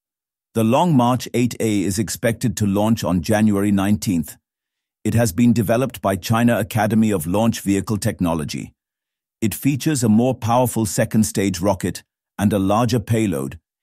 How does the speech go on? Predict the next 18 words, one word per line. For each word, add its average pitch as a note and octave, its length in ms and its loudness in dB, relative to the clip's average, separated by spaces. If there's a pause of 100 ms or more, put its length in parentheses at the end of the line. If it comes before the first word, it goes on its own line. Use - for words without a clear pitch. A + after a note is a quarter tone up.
(240)
increasing C3+ 600 2
its A2+ 120 -2
capacity A2+ 760 -2
to G#2 180 -2
a G2 40 -2
seven A#2+ 440 0
hundred G#2 340 0
kilometer G#2 540 0
sun B2 420 0
synchronous A2+ 600 0
orbit G2 400 -2 (340)
from F#2+ 220 0
five A#2 380 0
thousand G#2 580 0
to A2 100 -2
seven A2 380 0
thousand F#2 600 -2
kilogram. E2 640 -6